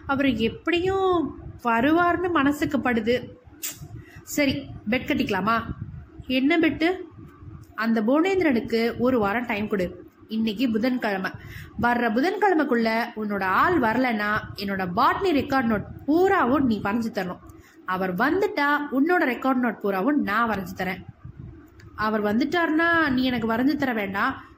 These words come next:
வேற ஒரு உதவி பண்ணு," சுபமதி மெல்லிய குரலில் சொன்னாள்.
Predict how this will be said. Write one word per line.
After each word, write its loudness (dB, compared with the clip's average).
வேற 2
ஒரு 2
உதவி 2
பண்ணு," -2
சுபமதி 2
மெல்லிய 2
குரலில் 0
சொன்னாள். -4